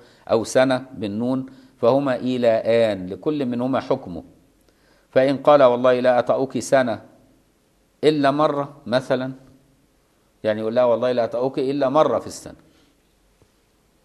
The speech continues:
فإن وطئ فيها والباقي أكثر من أربعة أشهر صار مولياً، بخلاف ما لو بقي أربعة أشهر فأقل فليس بمول بل حالف.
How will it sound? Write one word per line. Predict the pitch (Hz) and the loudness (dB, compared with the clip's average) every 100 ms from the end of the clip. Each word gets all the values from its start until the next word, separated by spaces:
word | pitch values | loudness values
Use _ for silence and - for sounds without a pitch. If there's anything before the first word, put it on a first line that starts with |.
| _ _ _ _ | _ _ _ _
فإن | - 131 143 | 0 0 2
وطئ | 139 156 156 131 | 4 2 4 4
فيها | 135 160 151 135 | 4 2 0 4
والباقي | 117 113 120 160 160 156 | 4 2 4 2 4 0
أكثر | 170 - 147 | 0 0 -2
من | 139 | -2
أربعة | 131 139 151 147 | -4 0 0 2
أشهر | 180 - 202 240 - _ _ _ | -4 -2 -4 -4 -16 _ _ _
صار | - 131 135 | 2 4 4
مولياً، | 135 139 139 123 - _ _ _ _ _ _ _ _ _ _ - | 0 -4 -6 -10 -16 _ _ _ _ _ _ _ _ _ _ -8
بخلاف | 110 - 120 127 | -8 -4 -4 -4
ما | 120 120 120 | -4 -4 -2
لو | 110 | -2
بقي | 113 113 117 | -2 -4 -2
أربعة | 101 98 101 - | -2 0 -2 -2
أشهر | 110 - - | -10 -8 -12
فأقل | - 98 - - 131 131 | -8 -8 -6 0 0 0
فليس | - 101 110 104 | -6 -4 -4 -6
بمول | 92 90 90 87 76 - _ _ _ _ - | -8 -8 -10 -12 -14 -18 _ _ _ _ -6
بل | 101 92 | -4 -4
حالف. | - 107 90 76 - | 0 0 0 -6 -16